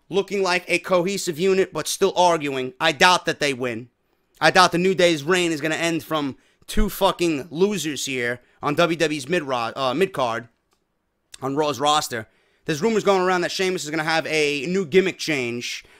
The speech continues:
or a drastic change to his gimmick. Whatever the case may be,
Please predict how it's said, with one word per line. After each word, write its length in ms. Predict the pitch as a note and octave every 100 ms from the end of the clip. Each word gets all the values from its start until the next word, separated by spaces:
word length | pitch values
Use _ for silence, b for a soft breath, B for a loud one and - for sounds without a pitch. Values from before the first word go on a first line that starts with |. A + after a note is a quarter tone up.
| b
or 340 | C3 C3+ C3 B2+
a 400 | C#3 B2+ B2 A#2+
drastic 680 | A#2+ A2+ D3+ F3 F#3 - -
change 320 | E3+ D#3+ C#3
to 80 | C3+
his 120 | B2+
gimmick. 300 | G#2+ C3+ A#2+ b b b
Whatever 320 | F#3+ C#4+ D#4 D4
the 80 |
case 340 | - C4 B3 -
may 160 | G#3+
be, 280 | F3+ F#3+ F3+